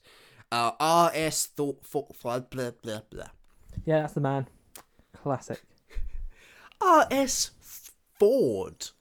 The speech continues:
Speaker 1: like the car.
Speaker 2: Or like Harrison.
Speaker 1: Or like Harrison. Or like the guy who made Ford cars and loved the Nazis. I'm not saying anything about Fords in general. As we know,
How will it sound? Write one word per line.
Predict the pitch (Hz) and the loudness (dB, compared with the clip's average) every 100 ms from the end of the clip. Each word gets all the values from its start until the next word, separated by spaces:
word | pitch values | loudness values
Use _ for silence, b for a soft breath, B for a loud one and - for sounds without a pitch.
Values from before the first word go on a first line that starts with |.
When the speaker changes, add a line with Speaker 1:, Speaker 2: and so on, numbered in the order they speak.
| _ - | _ -12
Speaker 1:
like | 90 123 123 - | -4 -4 -6 -10
the | 135 | -10
car. | - 117 76 - 92 98 _ _ _ _ _ - | -8 -10 -10 -12 -16 -20 _ _ _ _ _ -4
Speaker 2:
Or | 135 | -2
like | 131 | 0
Harrison. | 127 165 180 110 110 - _ _ _ _ _ _ _ - | 0 -2 -2 -6 -8 -16 _ _ _ _ _ _ _ -8
Speaker 1:
Or | 110 135 | -4 -2
like | 143 143 | -2 -4
Harrison. | 147 147 147 139 - - - _ | -6 -6 -6 -8 -10 -14 -20 _
Or | - 202 185 175 175 | -4 0 0 -2 -4
like | 165 160 156 | -4 -4 -4
the | 156 | -6
guy | 170 165 | -4 -4
who | 165 190 | -4 -4
made | 185 214 233 | -4 -6 -8
Ford | - 110 104 | -10 -10 -10
cars | - 95 87 82 - - | -10 -10 -10 -12 -14 -14
and | 113 113 98 | -12 -12 -12
loved | 123 156 180 170 165 | -8 -6 -6 -10 -8
the | 170 | -6
Nazis. | 131 117 - 80 82 - - - | -4 -8 -10 -12 -14 -16 -16 -16
I'm | 82 | -8
not | 127 127 | -6 -4
saying | 135 139 | -2 -2
anything | 151 139 131 | -2 -4 -4
about | 127 120 | -4 -6
Fords | - 147 156 147 | -4 0 0 0
in | 165 160 | 0 2
general. | 180 175 104 127 b b b - | 0 0 -4 -8 b b b -6
As | 135 | -4
we | 151 | -2
know, | 175 180 139 | 0 0 -2